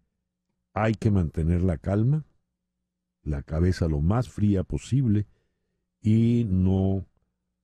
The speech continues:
caer en más provocaciones, pero este régimen es un régimen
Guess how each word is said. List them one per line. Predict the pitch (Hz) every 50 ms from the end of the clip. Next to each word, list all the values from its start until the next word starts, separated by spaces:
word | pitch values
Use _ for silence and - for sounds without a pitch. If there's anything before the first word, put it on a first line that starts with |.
| _ _ _ _ _
caer | _ - 85 87 90 90 - - - 82 78 80 -
en | - 95 87 82 82
más | 87 98 101 90
provocaciones, | - - 82 78 71 65 - 67 - - 117 120 110 113 101 - -
pero | - 95 90 90 87
este | 92 - - - 104
régimen | 90 80 87 101 92 - - 104 95 90 87 82
es | 82 80 -
un | 87 82 82
régimen | - 90 85 78 - - 87 82 90 90 85 90